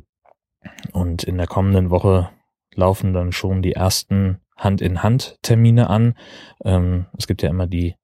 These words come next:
Spendenaktionen vom N D R Hand in Hand für Norddeutschland, wo dann, ähm, konzentriert in einem Zeitraum, ähm, von, ich glaube, ein oder zwei Wochen, weiß ich jetzt gar nicht aus dem Kopf,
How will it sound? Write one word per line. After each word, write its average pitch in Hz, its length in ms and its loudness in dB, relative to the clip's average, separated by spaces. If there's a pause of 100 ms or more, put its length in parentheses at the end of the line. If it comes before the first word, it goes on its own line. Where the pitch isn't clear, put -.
(140)
Spendenaktionen 101 800 0
vom 95 180 -2
N 90 140 0
D 92 80 0
R 92 300 2
Hand 95 160 0
in 87 160 -4
Hand 98 160 0
für - 100 -8
Norddeutschland, 101 720 2 (480)
wo 92 180 2
dann, 90 500 2
ähm, 87 500 -2 (480)
konzentriert 107 1000 2
in 104 220 2
einem 95 460 0 (200)
Zeitraum, 98 760 0 (640)
ähm, 85 360 0
von, - 160 -8
ich 92 100 -6
glaube, 85 420 0 (400)
ein 95 280 2
oder 92 180 0 (380)
zwei 95 340 0
Wochen, 107 360 2 (360)
weiß - 180 -4
ich - 80 -12
jetzt - 180 -14
gar - 140 -8
nicht 92 120 -8
aus - 100 -10
dem 104 100 -12
Kopf, - 220 -4